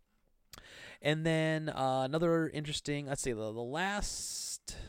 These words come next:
second to last one here, the last one, uh, there's more on this list, but I'll just do this last one, 'cause I, I find this stuff interesting, and if you guys don't, you can quit listening <laughs> now. Um, but this one was called Six Days in Fallujah.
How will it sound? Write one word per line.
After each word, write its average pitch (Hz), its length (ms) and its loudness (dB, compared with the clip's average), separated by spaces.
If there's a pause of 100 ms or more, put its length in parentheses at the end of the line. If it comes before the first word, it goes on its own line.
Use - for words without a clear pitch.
second - 680 -6
to - 180 -2
last 143 480 -2
one 135 340 -4
here, 139 220 -4
the 160 100 8
last 160 280 6
one, 110 180 2 (380)
uh, 120 240 8
there's 175 200 8
more 147 160 8
on 120 60 4
this 110 160 -2
list, 107 160 0
but 117 80 4
I'll 110 60 6
just 110 100 -4
do 120 60 -2
this 107 100 -2
last 104 240 0
one, 110 140 -2
'cause - 100 -2
I, 185 220 8
I 160 160 6
find 104 260 0
this 98 60 -8
stuff - 200 -6
interesting, 107 340 -8
and 107 100 -6
if - 80 -6
you 127 80 -2
guys 110 200 6
don't, 104 240 -4
you 107 60 -10
can 101 220 -10 (240)
quit - 200 -2
listening - 440 2
<laughs> - 40 6
now. 233 360 10 (580)
Um, 151 240 10 (420)
but 165 200 10
this 214 140 8
one 254 80 8
was 226 100 2
called 151 200 4
Six - 300 0
Days 170 240 6
in 151 100 -2
Fallujah. 117 500 -2